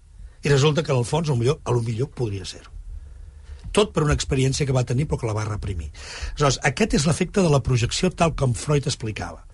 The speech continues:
que és tot aquells pensaments, conductes, emocions, formes d'actuar que considerem indesitjables en nosaltres, les tanquem, les amaguem, les reprimim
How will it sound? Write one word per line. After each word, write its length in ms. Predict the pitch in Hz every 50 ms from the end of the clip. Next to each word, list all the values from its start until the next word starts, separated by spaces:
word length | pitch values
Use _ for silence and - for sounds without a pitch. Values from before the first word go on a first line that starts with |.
| - - - - -
que 140 | - 170 147
és 120 | 113 - - - - - - - - - -
tot 260 | - 233 233 233 - 208
aquells 320 | - - 170 175 - -
pensaments, 880 | - - 151 143 135 - - 139 135 135 131 135 131 131 123 - - - - -
conductes, 920 | - 175 165 156 156 143 131 151 143 - - - 143 135 123 - - - - - - - - - - - - - - - - - - -
emocions, 720 | - 196 156 151 135 - - 147 135 131 131 127 127 - - - - - -
formes 540 | - - - 170 175 175 165 175 160 135 127
d'actuar 640 | 156 151 - - - 156 143 139 131 120 110 107 - - - - - - - - - - -
que 160 | - 160 160
considerem 640 | - 185 190 196 - - - 170 156 151 151 131 131
indesitjables 880 | 131 131 127 175 180 135 143 143 120 101 123 143 135 - 127 117 - - -
en 160 | 208 185 185 175
nosaltres, 960 | 156 139 110 139 131 113 107 104 - 175 226 277 - - - - - - - - - - - - - - - -
les 240 | - 143 143 - - - - - - - - - - -
tanquem, 560 | - 180 190 185 160 - - 139 143 185 233 240
les 140 | 165 135 - - -
amaguem, 500 | 147 143 139 135 110 117 123 156 220 262 - - - - - - - - -
les 280 | 156 147 143 - - -
reprimim 840 | - 139 143 151 160 196 220 - - 160 156 135 127 131 185 240